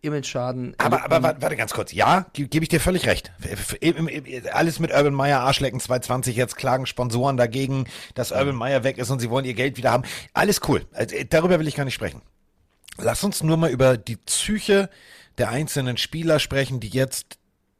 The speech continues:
Speaker 2: gerade jetzt, justamente während wir diesen Podcast aufnehmen, mit Müllsäcken und Umzugskisten ihren, ihren Spind leer räumen. Die können stolz erhobenen Hauptes das Gebäude verlassen, weil sie wissen,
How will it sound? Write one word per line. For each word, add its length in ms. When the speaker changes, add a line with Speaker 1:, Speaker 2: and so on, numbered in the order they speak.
Speaker 2:
gerade 240
jetzt, 440
justamente 540
während 240
wir 80
diesen 220
Podcast 360
aufnehmen, 340
mit 180
Müllsäcken 640
und 160
Umzugskisten 720
ihren, 260
ihren 320
Spind 480
leer 140
räumen. 260
Die 80
können 300
stolz 420
erhobenen 500
Hauptes 600
das 160
Gebäude 400
verlassen, 480
weil 100
sie 140
wissen, 240